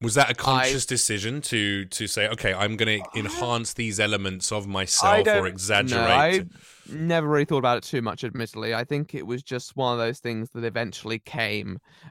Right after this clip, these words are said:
Speaker 2: as an outcome for what I was doing.
Speaker 1: Okay.
Speaker 2: And, um, it
Speaker 1: It,
Speaker 2: just
Speaker 1: it lends itself
Speaker 2: But
Speaker 1: to, maybe to the content a
Speaker 2: It
Speaker 1: little bit.
Speaker 2: does.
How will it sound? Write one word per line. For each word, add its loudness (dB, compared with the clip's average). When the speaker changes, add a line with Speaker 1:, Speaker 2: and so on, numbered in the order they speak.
Speaker 2:
as 0
an 0
outcome -2
for 0
what 0
I 0
was -6
doing. -2
Speaker 1:
Okay. -2
Speaker 2:
And, -2
um, -4
it 2
Speaker 1:
It, 8
Speaker 2:
just 4
Speaker 1:
it 8
lends 6
itself 6
Speaker 2:
But -14
Speaker 1:
to, -2
maybe 0
to -6
the -2
content -6
a -8
Speaker 2:
It -8
Speaker 1:
little 0
bit. -2
Speaker 2:
does. -14